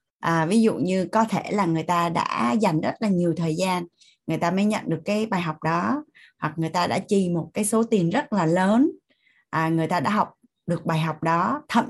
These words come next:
chí là có những cái bài học mà người ta đã phải trả giá bằng cả cuộc đời. Mà bây giờ mình được, à, thầy cô chuyển giao lại và mình nhận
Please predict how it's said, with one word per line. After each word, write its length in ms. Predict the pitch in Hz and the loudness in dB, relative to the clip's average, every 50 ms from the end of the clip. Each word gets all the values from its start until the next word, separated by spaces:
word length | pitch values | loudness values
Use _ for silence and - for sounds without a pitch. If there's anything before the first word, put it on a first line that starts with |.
| 208 - | -2 0
chí 440 | 220 226 220 233 262 320 381 381 - _ _ - - - _ _ | 2 4 6 6 4 2 0 -2 -8 _ _ -20 -20 -20 _ _
là 260 | - 180 180 165 160 156 | -2 0 2 2 0 0
có 180 | 160 - 233 | 0 2 4
những 260 | 247 233 220 - 233 | 6 6 4 4 0
cái 120 | 240 277 262 | -2 0 0
bài 120 | 240 202 | 0 0
học 180 | 180 170 - - - | 0 -2 -2 -2 -2
mà 100 | 160 160 | -2 0
người 180 | 160 160 165 | 0 -2 -2
ta 120 | 165 190 185 | -2 -2 -2
đã 120 | 185 127 | -2 -4
phải 200 | - 180 113 - | -4 -4 -6 -4
trả 200 | - 156 135 117 | -2 -2 -2 0
giá 320 | 131 156 175 185 180 208 - - | 0 0 0 0 0 -2 -2 -2
bằng 180 | 214 175 156 156 - _ | -2 -2 -2 -4 -4 _
cả 260 | - 165 - - - 185 - | -4 -4 -4 -6 -10 -4 -2
cuộc 240 | - 214 202 - - | -2 -2 -2 -2 -2
đời. 300 | 190 175 170 165 160 156 156 - _ _ _ _ _ _ _ _ _ _ _ _ _ _ - | 0 2 2 2 0 -2 -4 -8 _ _ _ _ _ _ _ _ _ _ _ _ _ _ 0
Mà 100 | 196 175 | 0 2
bây 200 | 156 185 190 190 | 4 4 4 4
giờ 200 | 185 190 175 160 | 4 4 4 4
mình 220 | 160 160 160 156 151 | 4 2 2 2 2
được, 160 | 160 160 160 _ _ _ _ _ - - _ _ _ _ | 0 0 -2 _ _ _ _ _ -20 -20 _ _ _ _
à, 160 | - 156 156 156 | -2 -2 0 0
thầy 220 | 170 165 160 160 160 | 0 0 0 2 2
cô 200 | 185 190 196 190 | 4 4 4 4
chuyển 400 | 190 - 180 156 - - 202 226 | 2 0 -2 -2 0 2 4 6
giao 240 | 233 226 208 196 196 | 6 6 6 6 4
lại 260 | 185 175 - - - - | 2 2 0 -2 -2 -2
và 120 | 165 160 | -2 0
mình 260 | 160 160 156 165 156 | 0 0 0 2 2
nhận 160 | 170 170 147 | 2 2 0